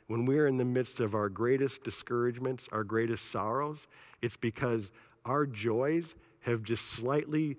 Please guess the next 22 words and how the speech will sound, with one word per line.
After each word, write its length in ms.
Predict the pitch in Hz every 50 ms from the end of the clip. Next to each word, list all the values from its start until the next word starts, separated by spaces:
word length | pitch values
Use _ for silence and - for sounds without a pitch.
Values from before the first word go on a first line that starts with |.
| - - _ -
deflected 680 | 104 113 - - - 131 131 131 - - - 135 117 113
from 260 | - 131 117 113 107
the 100 | 107 95
person 460 | - - - 131 127 - - 123 120
of 140 | 107 95 95
Jesus 640 | 90 107 117 131 139 135 156 160 165 160 - - _ _ _ _ _ _ -
and 160 | 113 110 101
been 180 | 110 107 101
planted 500 | 92 - - 120 117 117 113 - 127 104
on 180 | 107 104 101 101
something 520 | - - - 117 110 107 - 117 107 107
in 120 | 104 98 98
this 200 | 95 90 - -
world. 440 | 95 92 92 90 87 87 90 104 110 _ _ _ _ _ _ _ _ _ _ - _ _ _ _ _ _ _ _ _ _ _ _ _ _ _ _ _ _ -
And 160 | 104 107 120
usually 440 | 135 175 208 208 175 165 156 135 123
that 280 | 120 123 117 107 -
thing 520 | - - - 170 160 139 113 107 107 110 107 - _ _ _ _ _ _ _ 107
begins 460 | 110 113 110 117 123 120 117 104 101
to 80 | 107 107
get 200 | 104 101 90 -
shaky, 640 | - - 139 135 139 135 - 156 156 160 156